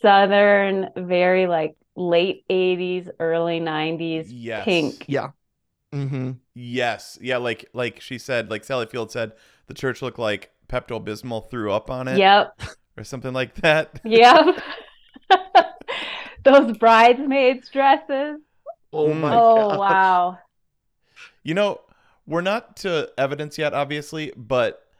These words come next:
Speaker 2: I think it, there's a perfect amount of wedding in this movie.
Speaker 3: Oh, okay.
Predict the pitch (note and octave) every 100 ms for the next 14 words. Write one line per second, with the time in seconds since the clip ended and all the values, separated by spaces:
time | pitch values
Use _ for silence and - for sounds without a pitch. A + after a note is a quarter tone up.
0 | _ _ _ _ _ _ C3+ C#3 G3+ G#3
1 | - D3 C#3 C3+ - A#2+ - - D#3+ D3
2 | D#3 - C3 B2 A2+ G2 G2+ G2 D#2+ A#1
3 | G#2 _ _ A2+ G#2+ G2 - G2+ G2 C2+
4 | - - _ _ - E3 E3+ D#3+ C#3